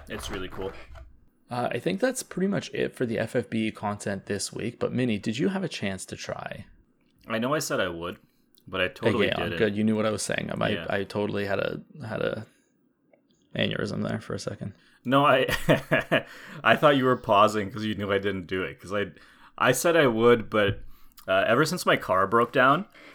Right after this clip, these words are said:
Speaker 1: I literally half of my day, if not more, is spent just car shopping and trying to find, like, cars that aren't crazy expensive that I would still enjoy driving. Um,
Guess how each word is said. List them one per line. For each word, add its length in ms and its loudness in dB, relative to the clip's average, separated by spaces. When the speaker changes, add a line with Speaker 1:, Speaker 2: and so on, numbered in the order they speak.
Speaker 1:
I 180 6
literally 720 2
half 340 6
of 80 2
my 160 4
day, 200 2
if 120 -2
not 160 0
more, 300 0
is 100 2
spent 300 -4
just 320 -12
car 240 -6
shopping 440 -8
and 120 -14
trying 220 -6
to 40 -4
find, 500 -6
like, 340 -10
cars 380 0
that 100 0
aren't 340 0
crazy 420 -10
expensive 540 -8
that 80 -4
I 60 0
would 100 -8
still 240 -12
enjoy 300 -12
driving. 520 -6
Um, 520 -10